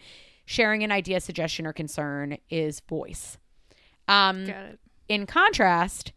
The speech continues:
Speaker 1: silence is the withholding, conscious withholding of information, suggestions, ideas, questions, or concerns about potentially important work or organization related issues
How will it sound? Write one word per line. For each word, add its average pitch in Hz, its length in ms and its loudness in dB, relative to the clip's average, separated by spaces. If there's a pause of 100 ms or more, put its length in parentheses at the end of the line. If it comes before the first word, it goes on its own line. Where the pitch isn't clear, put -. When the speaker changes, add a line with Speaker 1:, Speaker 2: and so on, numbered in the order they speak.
Speaker 1:
silence 190 760 2 (200)
is 190 480 -2 (140)
the 202 100 -4
withholding, 190 920 -4 (220)
conscious 254 500 0
withholding 160 600 -6 (320)
of 208 140 0
information, 220 540 -2
suggestions, 170 580 -4
ideas, 160 420 -4
questions, 170 500 -4
or 165 60 -4
concerns 156 640 -8 (320)
about 202 220 2
potentially 202 440 -6
important 170 560 -8
work 175 240 -2
or 175 120 -2
organization 165 600 -4
related 160 360 -6
issues 185 500 -2